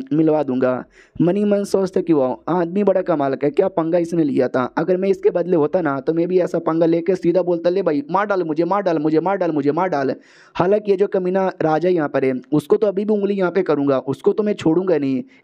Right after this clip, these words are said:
एक तीर से दो शिकार यहाँ पे कर लूँगा। वो जाने को तैयार ही था कमरे से बाहर।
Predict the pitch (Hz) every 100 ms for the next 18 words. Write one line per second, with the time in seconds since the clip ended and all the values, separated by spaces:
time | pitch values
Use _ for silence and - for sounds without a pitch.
0 | 147 180 185 185 180 190 175 175 170 156
1 | 147 139 151 147 139 131 135 127 120 _
2 | _ - 196 208 190 190 214 214 185 165
3 | 175 160 156 196 170 156 151 - 139 131
4 | 160